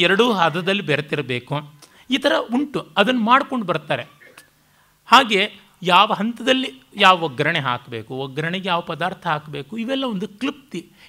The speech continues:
ಈ ರೀತಿಯಾದದ್ದೇ ಉಪಾಸನೆಗಳಿಗೂ ಸಂಬಂಧಪಟ್ಟಂತೆ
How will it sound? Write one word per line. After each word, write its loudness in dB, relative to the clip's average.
ಈ -6
ರೀತಿಯಾದದ್ದೇ -6
ಉಪಾಸನೆಗಳಿಗೂ -4
ಸಂಬಂಧಪಟ್ಟಂತೆ -10